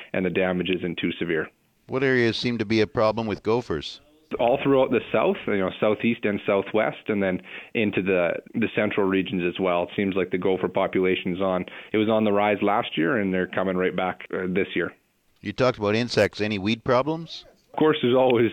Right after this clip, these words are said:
Speaker 1: always some weed problems. Uh, kochia has been a problem, uh, in the west central and southwest for sure, but farmers are gonna be keeping on top of that. And then, of course, it's been tough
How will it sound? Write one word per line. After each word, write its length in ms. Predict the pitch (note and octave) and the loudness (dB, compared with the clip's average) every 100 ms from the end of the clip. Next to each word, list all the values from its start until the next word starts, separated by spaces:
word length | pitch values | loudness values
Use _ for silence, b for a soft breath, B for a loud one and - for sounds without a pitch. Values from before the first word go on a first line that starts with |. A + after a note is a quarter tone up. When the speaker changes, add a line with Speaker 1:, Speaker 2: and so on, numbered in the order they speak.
| - | 0
Speaker 1:
always 280 | G#2+ A2+ G#2+ | 2 2 2
some 120 | A2 | 0
weed 180 | G#2 A#2 | 2 2
problems. 320 | B2+ B2 C#3 | 2 2 2
Uh, 140 | A2+ G2 - | 2 0 2
kochia 220 | A#2+ - | 2 2
has 100 | A2+ | 0
been 160 | A2 G#2 | 0 -2
a 60 | |
problem, 580 | - A2 G#2+ A2 G#2 G#2 | 0 0 2 2 0 0
uh, 220 | G#2 F#2 | -2 -2
in 140 | G2+ G2 | 0 0
the 80 | |
west 240 | F#2+ G#2+ - | 2 2 0
central 300 | - G#2 - | -2 -2 -2
and 120 | G2+ F2 | -2 -2
southwest 460 | G2 F2+ G2+ G2+ - - | -2 -2 -2 -2 -4 -6
for 100 | F2+ - | -4 0
sure, 260 | A#2 F#3+ - B | 0 0 -2 B
but 260 | G2+ - | -2 -2
farmers 320 | - A2 A2 G2 | -2 0 2 2
are 60 | |
gonna 140 | G2+ F#2+ | 0 0
be 100 | F#2+ | 0
keeping 320 | A2 G2+ F#2+ | -2 0 -2
on 140 | F#2 | -2
top 260 | G2+ G2 - | -2 -2 -2
of 80 | G2 | 0
that. 300 | F#2+ F#2 - | 0 -2 -2
And 120 | F#2+ | 0
then, 220 | F#2 F#2 - B B | 0 -2 -8 B B
of 120 | G2+ | -4
course, 220 | - A2+ G2+ | 0 2 2
it's 140 | G2+ - | -2 -2
been 180 | G2+ | -2
tough 240 | F#2+ G#2 | 0 -2